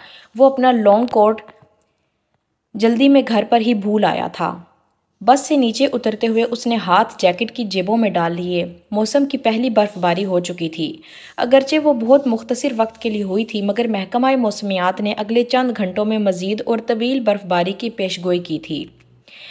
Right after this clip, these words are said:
फुटपाथ पर, फुटपाथ पर बर्फ़ की बेहद हल्की और मामूली सी तह नज़र आ रही थी, जिसने फ़िलहाल लोगों की ज़िंदगियों को मफलूज करना और उन्हें इमारतों के अंदर रुकने पर मजबूर करना शुरू नहीं किया था।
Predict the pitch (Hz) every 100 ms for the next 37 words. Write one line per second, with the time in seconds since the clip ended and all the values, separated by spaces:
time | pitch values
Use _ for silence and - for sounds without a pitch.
0 | - - - 285 - 277 269 285 277 -
1 | - 269 269 254 254 262 277 269 208 240
2 | - 254 226 233 208 240 220 185 - 247
3 | 240 226 202 190 202 240 247 240 220 202
4 | 175 180 170 165 170 165 - 175 175 -
5 | - - 208 240 277 285 311 277 214 202
6 | 208 196 233 240 202 190 180 202 233 233
7 | 240 214 - 196 226 - 202 180 190 -
8 | 220 - 220 233 233 214 180 180 262 254
9 | 220 196 214 185 202 208 220 202 180 180
10 | 214 196 180 196 214 196 208 202 175 175
11 | 147 139 - 151 - _